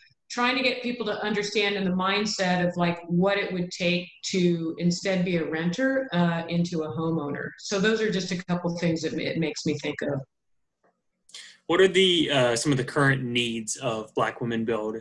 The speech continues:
Speaker 2: Uh, is it people? Is it resources? Is it both?
Speaker 1: Uh,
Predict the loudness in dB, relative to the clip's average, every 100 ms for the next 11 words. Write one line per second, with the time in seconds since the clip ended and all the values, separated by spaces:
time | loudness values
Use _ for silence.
0 | -10 -8 -8 -6 -8 -4 -4 4 6 8
1 | 8 4 -2 0 2 2 2 2 2 0
2 | -6 -4 0 0 0 -6 _ _ _ _
3 | _ _ _ _ -10 -2 0 2 -2 -4